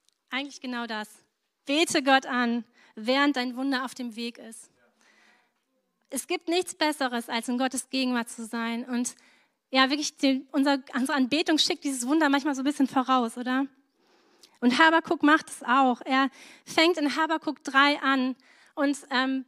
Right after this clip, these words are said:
preist Gott für die ganzen Wundertaten, die er getan hat. Ich werde das jetzt nicht vorlesen, weil es zu lang ist, aber er geht voll rein und sagt, "Boah Gott, du hast so viel Gutes getan und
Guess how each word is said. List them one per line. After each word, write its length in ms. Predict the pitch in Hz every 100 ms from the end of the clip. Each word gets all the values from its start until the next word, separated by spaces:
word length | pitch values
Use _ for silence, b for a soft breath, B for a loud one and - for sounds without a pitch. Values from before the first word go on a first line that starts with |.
| _
preist 420 | - 302 330 -
Gott 220 | 330 302
für 120 | - 294
die 80 |
ganzen 380 | 277 302 339 302
Wundertaten, 580 | 302 311 302 - 247 254
die 80 | 254
er 60 |
getan 480 | 247 262 - 262 262
hat. 140 | 226 220
Ich 140 | -
werde 140 | 277
das 80 | 311
jetzt 140 | 285 277
nicht 140 | 269
vorlesen, 260 | 285 285 262
weil 80 |
es 120 | 254 -
zu 100 | 269
lang 260 | 269 320
ist, 300 | 269 285 - B B B B
aber 160 | 262
er 240 | 294 285 277
geht 240 | 320 330 - 277
voll 280 | - - 311 320
rein 220 | 302 302
und 60 | 277
sagt, 160 | 285
"Boah 160 | 277 330
Gott, 240 | 330 339
du 80 | 320
hast 160 | 294 -
so 80 | 339
viel 160 | -
Gutes 340 | 277 349 339 -
getan 440 | 302 - 311 294
und 160 | 269